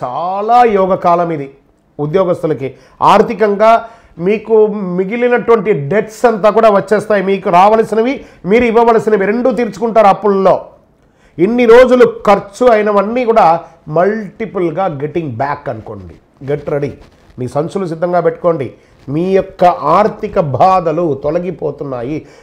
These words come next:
కోర్టు కేసు ఏమైనా ఉంటే దాంట్లో విజయం సాధిస్తున్నారు. గెట్ రెడీ, గెట్ రెడీ కుంభరాశి మిత్రులారా. ఎన్నో రోజులుగా సంతానం కలగలేదనుకుంటున్నారు కదా, ఇది ఒక మంచి సమయం.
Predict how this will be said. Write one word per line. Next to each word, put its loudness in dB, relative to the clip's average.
కోర్టు 4
కేసు -2
ఏమైనా -2
ఉంటే -2
దాంట్లో 0
విజయం -2
సాధిస్తున్నారు. -2
గెట్ 2
రెడీ, 4
గెట్ 0
రెడీ 2
కుంభరాశి 2
మిత్రులారా. 4
ఎన్నో 6
రోజులుగా 8
సంతానం 4
కలగలేదనుకుంటున్నారు 4
కదా, 6
ఇది 6
ఒక 4
మంచి 2
సమయం. 4